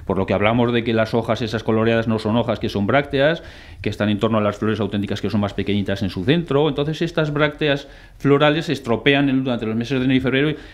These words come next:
y la, ah, apariencia un poco de la planta, pues pasa a ser un poquito desgarbada, mm, eh,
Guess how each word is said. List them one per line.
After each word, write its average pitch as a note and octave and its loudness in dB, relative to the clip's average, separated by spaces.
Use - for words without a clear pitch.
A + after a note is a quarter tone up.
y C3+ 0
la, A#2 2
ah, B2 2
apariencia E3 0
un D#3+ -2
poco D#3+ 0
de D3+ 0
la C#3 0
planta, C3+ -2
pues B2 -6
pasa A#2+ -4
a - -6
ser C3 -2
un - -4
poquito G#2+ -2
desgarbada, F#2+ -2
mm, G2 -8
eh, F#2+ 0